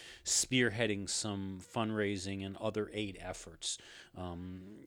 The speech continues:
he, he has been, in many respects, the face of Formula One's response to, um, the earthquake. But it would not surprise me if Formula One as an organization walked in there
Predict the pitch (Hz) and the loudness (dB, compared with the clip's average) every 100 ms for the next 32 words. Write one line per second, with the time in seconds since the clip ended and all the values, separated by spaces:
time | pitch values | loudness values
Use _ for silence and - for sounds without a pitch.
0 | - - 113 95 113 117 - 135 120 117 | -16 -8 -4 0 0 0 4 4 8 6
1 | 98 104 107 101 95 107 107 110 104 95 | 4 2 2 0 -2 -2 0 0 0 -2
2 | - 95 - 95 - 98 92 - - 95 | -4 -8 -8 -10 -4 -2 -2 -4 -4 -4
3 | 90 85 - - - - - - - - | -4 -8 -14 -18 -20 -20 -18 -18 -20 -18
4 | - - 135 123 113 98 110 113 110 98 | -8 2 4 6 4 4 4 4 2 -2
5 | 98 92 - - 95 85 73 - - - | -4 -2 -2 -2 -4 -6 -8 -6 -6 -4
6 | 107 92 85 82 78 - _ 95 87 80 | -2 -2 -4 -8 -12 -18 _ -8 -8 -10
7 | 80 78 - _ 269 101 104 85 - - | -16 -20 -20 _ -10 -4 -2 -4 -10 -12
8 | - - - - - - - 127 110 - | -14 -16 -20 -18 -18 -20 -18 -14 -14 -16
9 | _ _ 120 117 113 120 147 151 143 131 | _ _ 4 4 4 6 6 8 4 2
10 | 113 - 120 - 117 113 101 107 104 95 | -2 -6 -6 0 4 4 2 -2 -4 -4
11 | 98 - - 120 135 135 113 107 107 98 | -8 -6 -2 0 2 2 0 0 -2 -2
12 | 101 104 101 101 101 95 95 90 95 98 | -2 -2 -4 -2 -2 -2 -4 -4 -2 -2
13 | - 92 87 90 101 101 101 - 104 98 | -4 -8 -8 -2 4 4 4 -2 -4 -4
14 | 92 87 87 | -6 -8 -10